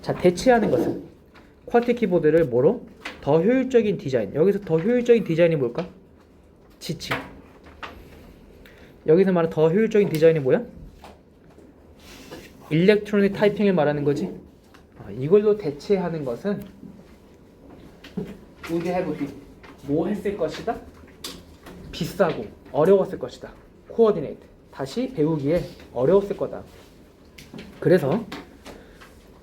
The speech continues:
이 글자들의 배치가 stays. 그대로 있는 것이다. 구식의 쿼티 키보드에, 오늘날의 영어 키보드에서. <clears throat> 이해가 돼요? 그러니까 주제라고 하면 뭐야?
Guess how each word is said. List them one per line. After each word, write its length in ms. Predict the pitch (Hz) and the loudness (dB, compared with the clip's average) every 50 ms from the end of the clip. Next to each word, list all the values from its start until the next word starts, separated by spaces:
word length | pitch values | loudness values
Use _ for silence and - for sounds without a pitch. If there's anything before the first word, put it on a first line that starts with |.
| - - - | -14 -8 -6
이 60 | 160 | -4
글자들의 580 | - - 165 160 - 214 208 185 185 180 170 170 | 0 2 2 4 4 4 4 4 4 2 0 0
배치가 500 | - 135 - - - - 156 175 208 208 | -4 -6 -8 -8 -4 -2 0 0 0 -2
stays. 580 | - - - - 160 139 120 110 - - - - - - - - _ _ - - - - - - - - - - - | -6 -12 -4 0 0 0 0 -2 -8 -16 -20 -20 -20 -20 -20 -20 _ _ -20 -20 -20 -20 -20 -20 -20 -20 -20 -20 -6
그대로 320 | - 147 139 156 175 214 | -2 2 2 4 4 4
있는 220 | 165 123 135 160 | 2 2 0 -2
것이다. 500 | 165 170 147 - - - 104 110 120 127 - - - - - - - - - - | -2 -2 -4 -4 -6 -12 -14 -14 -16 -18 -20 -20 -20 -20 -20 -20 -20 -20 -20 -12
구식의 500 | - 156 160 156 - 170 156 175 170 175 | -8 -6 -6 -4 -4 -4 -2 -2 -2 -2
쿼티 320 | - - 220 220 233 - | -2 -4 -4 -4 -6 -8
키보드에, 420 | - 190 160 156 139 - 120 107 101 - - - | -8 -8 -6 -4 -4 -6 -6 -10 -14 -16 -18 -10
오늘날의 440 | 123 139 151 143 131 120 - - - - - - - - - - - - - - - - - - | -8 -4 -4 -2 -4 -4 -6 -10 -14 -18 -10 -8 -6 -6 -6 -8 -12 -16 -16 -18 -18 -20 -14 -12
영어 380 | 127 127 135 151 180 214 214 - | -10 -8 -6 -6 -6 -6 -8 -10
키보드에서. 480 | - - - 202 190 156 - - - - - - - - - - - - - - - - - - - - - - - - - - - - - - - - - - - - - - - - - - - - - - - - - - - - - - - - - - - 98 92 - - - | -12 -6 -4 -4 -2 -2 -4 -6 -8 -14 -20 -20 -20 -20 -20 -20 -20 -20 -20 -20 -18 -16 -14 -14 -14 -16 -20 -20 -20 -20 -20 -20 -20 -20 -20 -20 -20 -20 -20 -20 -20 -20 -18 -18 -18 -18 -18 -20 -18 -14 -14 -14 -12 -14 -14 -10 -8 -8 -8 -8 -10 -12 -14 -14 -14 -12 -12 -12 0 2
<clears throat> 400 | 240 247 - - - - - - | 4 4 4 2 -4 -10 -12 -8
이해가 240 | 151 151 151 147 139 | -4 -2 -2 -2 -2
돼요? 220 | 139 135 185 202 202 - - - - - - - - - - - - - - | -2 -2 -2 -4 -6 -12 -18 -20 -20 -20 -20 -20 -20 -20 -20 -20 -20 -10 -4
그러니까 220 | - 185 - - | -4 -4 -4 -4
주제라고 400 | - 170 175 233 233 233 214 208 | -4 4 6 8 8 8 6 4
하면 140 | 208 208 185 139 | 2 0 0 -2
뭐야? 220 | 127 139 185 202 | -2 -4 -4 -6